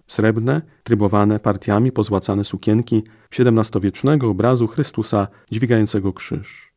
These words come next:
umieszczonego w ołtarzu poniżej wizerunku świętego Józefa. W ciągu następnych pięciu lat ten sam,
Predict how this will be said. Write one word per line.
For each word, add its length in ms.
umieszczonego 480
w 60
ołtarzu 380
poniżej 420
wizerunku 360
świętego 360
Józefa. 480
W 60
ciągu 220
następnych 460
pięciu 340
lat 320
ten 160
sam, 300